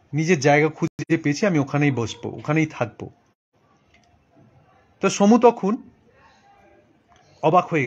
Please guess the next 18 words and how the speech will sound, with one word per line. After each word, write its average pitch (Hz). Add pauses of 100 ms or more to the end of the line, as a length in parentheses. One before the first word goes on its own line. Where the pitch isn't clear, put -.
(160)
গেছে, 110 (680)
দাদির 156
দিকে 196
মুখের 185
দিকে 175
তাকিয়ে 160
রয়েছে। 180
দাদি 151
বলছে 165 (180)
ওই, 160
ওই 170
একই 151
রকমভাবে 175
দাদি 151
চুপ 156
করে 156
থাকতে 143
বলছে। 135